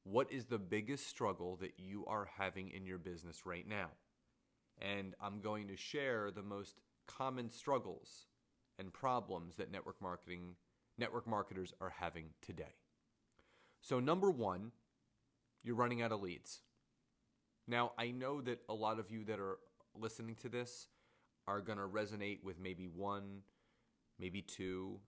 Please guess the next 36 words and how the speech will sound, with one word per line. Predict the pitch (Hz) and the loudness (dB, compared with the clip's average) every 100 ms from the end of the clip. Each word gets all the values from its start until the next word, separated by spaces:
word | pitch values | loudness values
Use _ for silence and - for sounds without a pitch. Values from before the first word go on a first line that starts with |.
| - | -10
maybe | 101 127 143 | -4 -2 0
all | - 127 123 | 0 2 0
six | - 143 - | 0 -4 -4
of | 110 82 | -6 -4
these. | 85 69 - - - _ _ _ _ _ - 101 | -6 -6 -8 -10 -12 _ _ _ _ _ -8 4
But | 131 98 - _ _ _ _ _ _ _ _ | 6 4 -4 _ _ _ _ _ _ _ _
what | 110 117 | 4 4
I'm | 117 | 4
gonna | 113 110 | 0 -2
tell | 98 - 139 | -6 2 4
you | 135 107 | 6 4
is | 95 92 87 - - _ _ _ _ _ _ _ _ _ _ - - _ _ _ _ - | 2 2 -2 -8 -18 _ _ _ _ _ _ _ _ _ _ -20 -20 _ _ _ _ 2
all | 110 139 | 6 8
of | 143 | 6
these | 135 131 | 2 -2
things | - 120 120 120 117 | -2 -2 -2 -4 -6
can | - 104 101 - _ | -6 -4 -6 -12 _
not | 113 143 - | 2 2 2
be | - 127 | -2 -2
solved | 113 - 147 147 131 101 87 - | -4 0 4 6 8 6 0 -2
by | 101 98 | 0 0
LinkedIn, | 87 95 92 101 87 80 | 0 -4 -4 -6 -6 2
but | 120 117 - _ | 2 2 -4 _
you | 113 117 | -4 -2
will | 113 | 0
improve | 107 98 - - 147 117 82 | -2 -6 -10 -4 0 0 -2
a | 95 | -2
lot | 101 101 | 4 4
of | 101 | 2
your | 85 95 | -2 -4
areas | 95 92 92 | -2 -2 -2
of | 85 80 | -4 -4
your | 87 | -2
business | 101 98 90 82 | 0 0 -2 -4
using | 98 92 90 82 | -4 -4 -4 -4
LinkedIn. | 85 82 - 82 | -6 -6 -6 -6